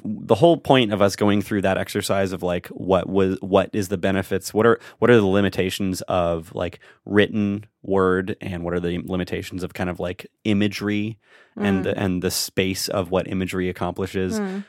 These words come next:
Speaker 1: Then we went into movies,
Speaker 2: Right.
Speaker 1: moving, and
Speaker 2: Well,
Speaker 1: then video games. But that is, all
Speaker 2: Yeah.
Speaker 1: entertainment can happen across all of those mediums. That's not actually useful to say that,
Speaker 2: Yeah.
Speaker 1: like, that we can define entertainment separately, but we were trying to move towards video games,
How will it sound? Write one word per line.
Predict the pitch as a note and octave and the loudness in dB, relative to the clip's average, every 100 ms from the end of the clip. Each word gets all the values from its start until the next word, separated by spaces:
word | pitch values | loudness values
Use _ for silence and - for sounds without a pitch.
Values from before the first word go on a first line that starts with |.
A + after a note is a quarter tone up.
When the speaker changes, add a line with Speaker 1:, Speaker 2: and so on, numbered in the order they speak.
| _ _ _ _ | _ _ _ _
Speaker 1:
Then | F#2+ F2+ | -2 0
we | F2+ | 0
went | F2+ | -2
into | F#2 F2 | -4 -4
movies, | G2 A2 G#2+ G2+ G2 F#2+ - _ | 2 4 4 2 0 -4 -12 _
Speaker 2:
Right. | A3+ A3 F#3 G#2+ | 2 4 4 4
Speaker 1:
moving, | A2+ A#2+ A#2 | 6 6 4
and | B3 | 6
Speaker 2:
Well, | B3 | 6
Speaker 1:
then | - | 6
video | C3+ C#3 | 6 6
games. | G#2 F#2+ F#2+ - - | 6 2 -2 -8 0
But | A#2+ | 4
that | A#2+ B2+ | 6 6
is, | C3 A#2 - - - _ | 4 0 -10 -14 -16 _
all | A#2 C#3 D3 | 8 10 8
Speaker 2:
Yeah. | - | 6
Speaker 1:
entertainment | D3 D#3+ - C#3+ B2+ F2+ | 6 6 6 6 6 4
can | - G2+ | -2 0
happen | A2+ A2 G2 | 0 -2 -2
across | F#2+ - F#2+ | 0 2 2
all | - G#2+ G2+ | 4 2 2
of | F2+ | 2
those | F2 | -2
mediums. | F#2+ G#2 G#2+ | -2 -2 -2
That's | F#2+ F#2+ - | -2 -2 0
not | F#2+ | 0
actually | F#2 - F#2 | 0 -2 -8
useful | F2 F2 - - | -6 -6 -6 -10
to | - | -10
say | F2 - - - _ - _ _ | -8 -10 -12 -16 _ -20 _ _
that, | G#2+ F#2+ | 4 4
Speaker 2:
Yeah. | G2 | 6
Speaker 1:
like, | F#2 G2 - _ _ _ | 2 -2 -14 _ _ _
that | - G2 - - | 0 0 0 -10
we | - F2+ A2+ | -14 -4 -2
can | A#2+ | 0
define | G#2+ A#2+ G#2 | 0 2 2
entertainment | G2 F#2 F#2+ F2+ E2 | 0 -2 -2 -2 -2
separately, | - F#2 G2+ G2 G2+ | -4 -4 -2 -2 -2
but | F#2 F2 - _ _ _ _ _ _ | 0 0 -2 _ _ _ _ _ _
we | - - D#2 G2 | -16 -14 -6 -2
were | F#2+ | -2
trying | - A#2+ | -2 0
to | G#2 | 0
move | F#2 | -2
towards | - F2 E2+ | -4 -8 -4
video | F2+ E2+ - | -4 -4 -6
games, | - - - - - | -8 -10 -10 -12 -14